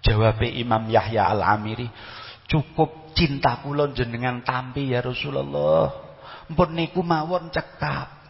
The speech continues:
Akhire Kanjeng Nabi, "Awakmu," nek, nek cara bahasane mriki napa?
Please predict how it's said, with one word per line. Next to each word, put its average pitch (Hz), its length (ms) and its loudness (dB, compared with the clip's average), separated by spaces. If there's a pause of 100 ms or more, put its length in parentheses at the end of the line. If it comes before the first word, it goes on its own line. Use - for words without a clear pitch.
(1000)
Akhire 123 480 0
Kanjeng 107 320 2
Nabi, 117 320 -4 (560)
"Awakmu," 135 600 6 (1600)
nek, - 100 -14 (220)
nek 120 160 -6
cara 120 240 4
bahasane 110 400 4
mriki 131 240 2
napa? 98 160 -4